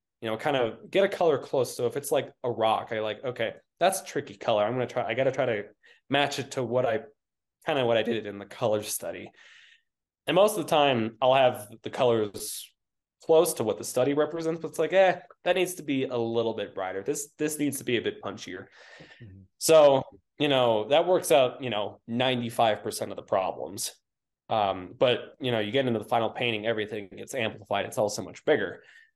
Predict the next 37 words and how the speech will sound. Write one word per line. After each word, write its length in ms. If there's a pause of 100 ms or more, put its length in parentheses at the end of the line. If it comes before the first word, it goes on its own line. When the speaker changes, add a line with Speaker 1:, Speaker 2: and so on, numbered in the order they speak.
(400)
Speaker 1:
So, 640 (220)
you 80
know, 80
I 300
make 340 (100)
a 60
lot 180
of 80
changes 800 (100)
kinda 260 (200)
during 600 (280)
the 80
middle 240
of 80
the 60
process. 760 (800)
Speaker 2:
It, 180
it's, 180
it's 300
wonderful 380
to 80
kinda 300
hear 400
a, 500
and 160
get 140
a 40
glimpse 400
of 220
how 380
you're, 420 (100)
you're 140
putting 380
these 160
paintings 480
together. 580 (640)
I, 80